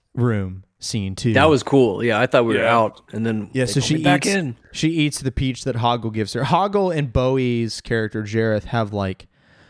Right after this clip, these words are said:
Speaker 1: a couple scenes in the film where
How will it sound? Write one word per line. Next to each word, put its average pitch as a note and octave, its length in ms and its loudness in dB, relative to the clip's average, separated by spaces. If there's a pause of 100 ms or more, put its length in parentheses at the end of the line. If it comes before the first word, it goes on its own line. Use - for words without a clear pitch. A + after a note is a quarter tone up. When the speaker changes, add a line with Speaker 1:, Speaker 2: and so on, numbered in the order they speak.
(140)
Speaker 1:
a A#2 100 -2
couple B2 380 -2
scenes A2 540 -6
in A2+ 220 -8
the G#2 100 -6
film G#2 540 -8 (400)
where G#2 540 -2